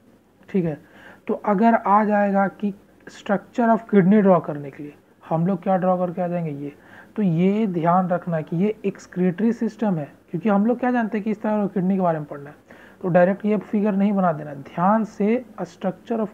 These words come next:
kidney जब भी बोले तो ये figure बनाएंगे, ना-, naming साथ में अच्छे से करेंगे,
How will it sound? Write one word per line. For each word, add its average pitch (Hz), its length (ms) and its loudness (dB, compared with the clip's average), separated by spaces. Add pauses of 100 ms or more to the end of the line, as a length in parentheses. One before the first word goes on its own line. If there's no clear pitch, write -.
(100)
kidney 175 280 -2
जब 147 220 -10
भी 147 120 -8
बोले 180 300 0 (640)
तो 180 60 0
ये 170 280 4
figure 196 320 0
बनाएंगे, 185 560 0 (300)
ना-, 160 420 2
naming 185 460 4
साथ 180 360 -2
में 196 100 -2
अच्छे 170 320 -8
से 160 120 -16
करेंगे, - 360 -20